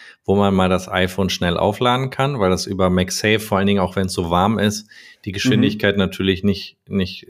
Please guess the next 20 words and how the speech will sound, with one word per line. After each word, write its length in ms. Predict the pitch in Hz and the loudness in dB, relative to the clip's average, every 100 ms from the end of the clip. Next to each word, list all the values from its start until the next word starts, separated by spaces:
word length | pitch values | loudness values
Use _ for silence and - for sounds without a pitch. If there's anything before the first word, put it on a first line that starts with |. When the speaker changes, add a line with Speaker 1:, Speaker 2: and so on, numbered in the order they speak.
| 87 | -10
Speaker 1:
super 400 | 92 104 107 92 | -6 -6 0 2
hoch 300 | 95 110 135 | 4 2 2
ist, 260 | 131 - - | 0 -2 -8
ähm, 640 | 101 104 101 101 101 101 - | -2 0 0 0 -2 -6 -8
zum 180 | 107 87 | -2 0
Aufladen, 640 | 107 107 101 104 117 113 _ - - _ | 0 2 2 2 0 -8 _ -20 -20 _
wo 80 | 101 | 2
man 120 | 98 | 4
das 140 | 95 95 | 4 2
einfach 220 | 92 98 | 0 2
mal 120 | 92 | 2
dranhängen 380 | 90 90 98 98 | 2 2 2 0
kann, 380 | 95 95 95 92 | 0 0 0 -2
bevor 260 | 90 - | -4 -2
man 220 | 92 87 87 | 0 0 -2
was 160 | 87 | -2
essen 280 | 92 - 92 | -4 -2 -2
geht 220 | 92 90 | -2 -2
oder 220 | 90 90 | -2 -2
so. 340 | 90 107 131 | 0 2 2